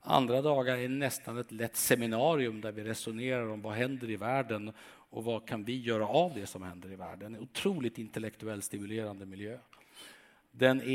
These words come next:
jämfört med andra departement, ja, ni som kan det här, statsrådsberedningen är ju statsministerns kansli som ni vet. Där är vi ju rätt tunga i frågor som rör säkerhet, försvar, utrikes och allt som har med det stora maskineriet att göra. Vi är inte lika tunga i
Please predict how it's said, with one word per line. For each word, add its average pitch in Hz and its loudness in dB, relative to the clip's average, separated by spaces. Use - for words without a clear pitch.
jämfört 127 2
med 139 4
andra 139 4
departement, 151 -2
ja, 127 -4
ni 127 0
som 123 -8
kan 123 0
det 104 -4
här, 98 -6
statsrådsberedningen 127 0
är 107 -4
ju 107 -4
statsministerns - -6
kansli 98 -8
som 101 -12
ni 101 -12
vet. 110 -6
Där 127 4
är 120 2
vi 113 -6
ju 113 -4
rätt 131 0
tunga 131 0
i 117 -6
frågor 110 -4
som 104 -6
rör 101 -4
säkerhet, 107 -6
försvar, 104 -8
utrikes 107 -8
och - 0
allt 113 0
som 107 -6
har 104 -4
med 101 -6
det 101 -6
stora 95 -8
maskineriet 113 -2
att 104 -8
göra. 98 -10
Vi 117 -6
är 127 0
inte 120 -4
lika 120 -2
tunga 101 -2
i 98 0